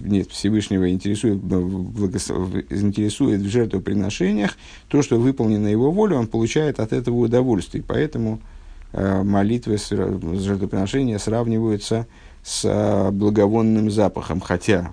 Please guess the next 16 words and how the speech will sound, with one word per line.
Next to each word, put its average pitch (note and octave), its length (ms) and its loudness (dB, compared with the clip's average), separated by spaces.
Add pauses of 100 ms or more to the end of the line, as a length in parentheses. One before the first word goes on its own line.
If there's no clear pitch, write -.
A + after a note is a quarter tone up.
(120)
э, - 920 -6
на G2 260 0
деле C3+ 320 2
пахнет, B2 460 -4
пахнет A2+ 400 -4 (560)
процесс A2 340 2
жертвоприношений, A2 840 -2 (480)
э, G#2+ 420 0
принесения A2 500 0
жертвоприношений A2 840 0
не, A2 260 0
не, G#2 160 -6
не G#2+ 200 2
очень F#2+ 460 2 (960)
приятно. F#2+ 600 2 (500)
Э, F#2+ 460 0